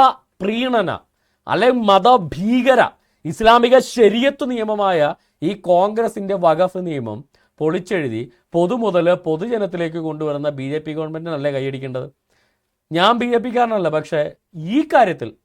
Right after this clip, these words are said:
നൂറ് ശതമാനം പരസ്യമായിട്ട് പറയും, they deserve an applause. അവർ കയ്യടി അർഹിക്കുന്ന ഈ വിഷയത്തിൽ. അല്ലെ നട്ടലോടെ നിങ്ങൾ ആ നിയമം കൊണ്ടുപോവാ. നിങ്ങൾ ഇത്രയും വർഷം ഭരിച്ചാൽ എന്ത് കൊണ്ടുവരാഞ്ഞേ?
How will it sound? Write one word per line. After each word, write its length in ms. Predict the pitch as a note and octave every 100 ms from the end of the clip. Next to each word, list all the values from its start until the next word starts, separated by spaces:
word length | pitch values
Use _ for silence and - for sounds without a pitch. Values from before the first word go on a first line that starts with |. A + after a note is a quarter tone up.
| _
നൂറ് 400 | D3+ A3+ D#4 F4
ശതമാനം 420 | E4+ A3+ D#3+ B2 C3+
പരസ്യമായിട്ട് 500 | F3 G3 G3+ C#4+ D4
പറയും, 320 | A#3+ D#3+ D3+ E3+ _ _ _ _ _ _ F2
they 300 | G#2 E3+ A3+
deserve 400 | G#3 G#3 G3 G3 -
an 80 | C#3+ C#3
applause. 420 | - - _ _ _
അവർ 320 | B2 D#3 G3+ G3
കയ്യടി 280 | D3 D3 D3+
അർഹിക്കുന്ന 580 | D3 C#3+ D3 F3+ A#3 G#3+
ഈ 40 |
വിഷയത്തിൽ. 480 | F3+ - D#3 A2+ G2 _ _ _ D3+
അല്ലെ 180 | A3+
നട്ടലോടെ 580 | D4 C4 A#3 C#4+ C#4+ C#4+
നിങ്ങൾ 360 | C4+ A3+ A#3+ C#4
ആ 60 |
നിയമം 300 | C#4+ C#4 C#4+
കൊണ്ടുപോവാ. 260 | C#4+ C4+ C4
നിങ്ങൾ 240 | F3+ A#3
ഇത്രയും 280 | A#3+ B3+ C4
വർഷം 200 | C4 C4
ഭരിച്ചാൽ 380 | B3 B3 C#4 C4
എന്ത് 160 | G3+ B3+
കൊണ്ടുവരാഞ്ഞേ? 520 | B3+ B3 C#4+ C4+